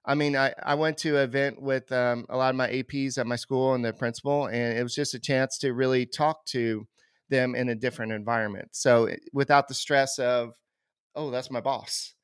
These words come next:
uh, you can kinda talk to 'em as people. So I think that's kinda situation there. So, um,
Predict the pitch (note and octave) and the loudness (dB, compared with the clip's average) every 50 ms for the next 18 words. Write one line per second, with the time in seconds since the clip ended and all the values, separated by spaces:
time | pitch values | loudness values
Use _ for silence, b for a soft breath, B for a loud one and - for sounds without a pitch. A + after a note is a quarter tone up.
0 | _ _ _ _ - C3+ C3 C3 B2+ C3 B2+ - D3+ C3+ - D#3+ C#3+ C3 B2+ - | _ _ _ _ -2 0 0 2 0 -2 -4 -4 -6 -4 0 0 0 0 0 -2
1 | - D3+ C3 B2+ - - C3+ A#2+ A#2 A#2+ A2+ - A2 A2 - - - B2+ A#2+ - | -2 -2 -2 -2 -2 -6 -6 -6 -6 -8 -10 -10 -10 -10 -10 -8 -8 -8 -8 -6
2 | G2 - - A2+ - - C3 A#2 A#2 B2 C3 - D#3+ D3+ C#3+ - C#3 C3 C3 - | -10 -12 -12 -8 -4 2 4 6 6 6 4 4 0 -2 0 4 6 6 6 4
3 | - - C#3+ C3 B2 B2 A#2 A2 - A#2+ A2+ - G#2+ G#2+ G#2+ - - G2+ G2+ G2+ | 0 -2 0 0 0 0 -2 -4 -6 -8 -8 -6 -6 -6 -6 -6 -8 -10 -8 -6
4 | G2+ G2 F#2 - _ _ B B B B B B B B B B - - C3 B2 | -6 -6 -6 -10 _ _ B B B B B B B B B B 4 8 10 12
5 | B2 B2 B2 B2 A#2+ - - B2+ B2 B2 A#2+ A#2+ A#2+ A#2 A2+ | 12 12 12 10 8 6 4 4 4 6 4 4 2 0 -4